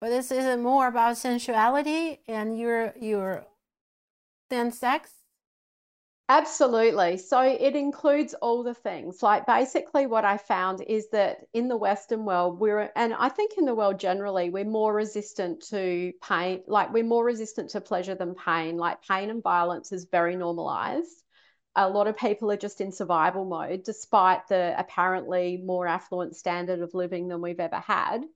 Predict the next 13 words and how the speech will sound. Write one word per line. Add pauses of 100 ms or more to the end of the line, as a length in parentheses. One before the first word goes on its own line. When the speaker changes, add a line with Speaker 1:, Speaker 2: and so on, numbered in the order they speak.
(340)
Speaker 2:
So,
um,
these
techniques, (340)
you
know,
it's,
it's
kind
of
like
weaving
together.